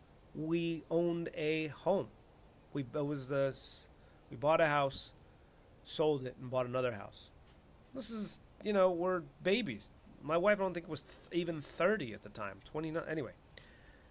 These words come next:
So when we moved to Atlanta in two thousand five, we just rented out that house. And we've been fortunate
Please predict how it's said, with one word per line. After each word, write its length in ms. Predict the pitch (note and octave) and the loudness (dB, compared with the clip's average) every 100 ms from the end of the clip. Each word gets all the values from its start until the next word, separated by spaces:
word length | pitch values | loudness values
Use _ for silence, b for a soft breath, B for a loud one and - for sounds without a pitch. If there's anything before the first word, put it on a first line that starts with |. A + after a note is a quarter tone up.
| B - - - - - - - - | B -20 -20 -20 -20 -20 -20 -20 -4
So 180 | F3 E3 | 2 4
when 220 | D#3+ D#3+ | 2 0
we 100 | D3+ | 0
moved 380 | D#3 F#3 F3 D3 | 2 2 2 -2
to 140 | D3 | -4
Atlanta 540 | B2+ C3+ D3+ D#3+ C3+ | -2 0 0 -2 -4
in 120 | A2+ A#2+ | -6 -6
two 200 | C#3 B2 | -6 -4
thousand 500 | B2+ A#2+ A2+ A#2 G#2+ | -4 -4 -6 -10 -6
five, 540 | D3 C#3+ B2+ A#2+ - - - - - | -2 0 0 -4 -8 -20 -20 -20 -10
we 100 | D3 | -6
just 220 | C3+ D3+ B2+ | -2 -2 0
rented 420 | C#3 C#3+ - C3 | 0 0 -2 -4
out 240 | A#2 A#2 | -4 -6
that 220 | A2 G2+ | -8 -10
house. 580 | - A#2 G2 - - - - - - - - | -8 -8 -8 -12 -14 -14 -20 -20 -20 -20 -8
And 200 | C3+ C#3 | -6 -4
we've 220 | C#3 C3+ | -4 -4
been 200 | B2+ B2+ | -6 -6
fortunate 680 | A#2 - D3+ F3 - D3+ B2+ | -8 -4 0 0 0 -4 -6